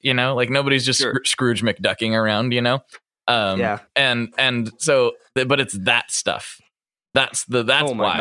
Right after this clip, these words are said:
Speaker 2: gosh.
Speaker 1: that's why you do it, you know? That's, or
Speaker 2: That's,
Speaker 1: it's the
Speaker 2: yes.
Speaker 1: fun. It's the s-, just like you said, well, money, what, you know, money's great. I mean, you need money to survive. I'm not saying, I'm not,
Speaker 2: Mm.
Speaker 1: I'm not trying to downplay that at all.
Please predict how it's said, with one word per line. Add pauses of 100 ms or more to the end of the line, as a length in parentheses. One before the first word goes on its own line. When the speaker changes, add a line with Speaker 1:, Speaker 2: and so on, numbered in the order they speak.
Speaker 2:
gosh.
Speaker 1:
that's
why
you
do
it, (120)
you
know?
That's,
or
Speaker 2:
That's, (320)
Speaker 1:
it's
the
Speaker 2:
yes.
Speaker 1:
fun.
It's
the
s-,
just
like
you
said,
well,
money,
what,
you
know,
money's
great.
I
mean,
you
need
money
to
survive.
I'm
not
saying,
I'm
not,
Speaker 2:
Mm. (320)
Speaker 1:
I'm
not (160)
trying
to
downplay
that
at
all.